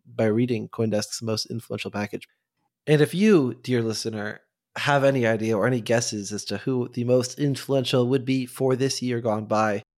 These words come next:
head over to Spotify Q and A and say what you wanna say. We'll give it a read. Always eager to hear your feedback and your guesses as well.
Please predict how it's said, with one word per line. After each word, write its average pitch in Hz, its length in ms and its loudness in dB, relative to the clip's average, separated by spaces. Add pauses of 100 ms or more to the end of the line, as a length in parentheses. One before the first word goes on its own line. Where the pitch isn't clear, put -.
(260)
head 139 140 4
over 147 200 4
to 123 60 -2
Spotify 123 520 0
Q 127 200 -4
and 117 100 -2
A 110 400 -4
and 107 340 -6 (420)
say - 180 0
what 175 160 2
you 175 60 -2
wanna 165 180 4
say. 95 300 0 (440)
We'll 117 140 0
give 131 220 0
it 120 80 2
a 113 60 2
read. 117 360 -2 (120)
Always 117 440 2
eager 110 340 0
to - 180 -8
hear 110 180 -2
your 101 120 -4
feedback 104 580 -4
and 110 200 -4
your 104 80 -8
guesses - 420 -4
as - 180 -10
well. 101 300 -2